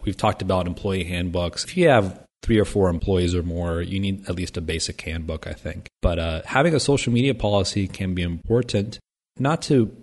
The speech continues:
have something to restrict your employees, but just to have an understanding between you and your employees that, okay, are you okay with them talking about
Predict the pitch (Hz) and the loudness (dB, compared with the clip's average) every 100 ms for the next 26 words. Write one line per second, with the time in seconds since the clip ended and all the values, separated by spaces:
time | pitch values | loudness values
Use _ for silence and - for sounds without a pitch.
0 | - - 120 131 117 104 95 104 - - | -8 -2 0 2 2 2 0 -2 -4 -4
1 | - 143 143 - 98 90 85 80 92 85 | 0 0 0 -6 -2 -2 -2 -4 -2 -2
2 | 82 92 95 117 120 - 120 110 107 98 | -4 -6 -4 -4 -4 -2 0 0 -4 -2
3 | 98 92 - 101 104 98 87 - 92 92 | 0 -2 -2 -2 0 -2 -2 -2 -2 0
4 | 95 90 85 85 85 95 85 82 85 - | 0 -2 -2 -6 -4 -4 -2 -4 -6 -6
5 | 92 85 82 _ _ _ _ _ _ 104 | -6 -4 -6 _ _ _ _ _ _ 2
6 | 110 107 - 127 131 113 113 98 90 - | 4 4 4 4 6 4 4 2 0 -4
7 | - 110 - 127 123 123 120 - | 0 0 0 0 2 0 -2 -8